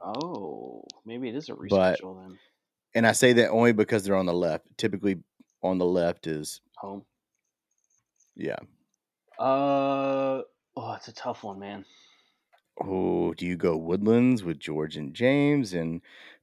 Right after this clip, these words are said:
Speaker 2: Bobby, or are you going
Speaker 1: Hark with
Speaker 2: Hark
Speaker 1: Billy.
Speaker 2: for Billy Boy, friend of the podcast, first ever guest?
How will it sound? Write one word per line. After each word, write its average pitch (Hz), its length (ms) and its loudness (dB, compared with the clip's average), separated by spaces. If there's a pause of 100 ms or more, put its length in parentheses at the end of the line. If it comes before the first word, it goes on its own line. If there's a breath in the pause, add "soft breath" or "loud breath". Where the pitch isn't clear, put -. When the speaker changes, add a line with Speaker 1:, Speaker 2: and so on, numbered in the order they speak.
Speaker 2:
Bobby, 165 640 6
or 110 460 10
are - 20 10
you 104 300 4
going 98 880 4
Speaker 1:
Hark 101 160 2
with 110 100 -6
Speaker 2:
Hark 110 380 6
Speaker 1:
Billy. 107 320 -6
Speaker 2:
for 90 500 2
Billy 104 440 2
Boy, 147 640 4 (720)
friend 110 260 6
of 95 80 4
the 98 60 6
podcast, 143 880 4
first 101 320 0 (100)
ever 101 220 2
guest? 107 640 2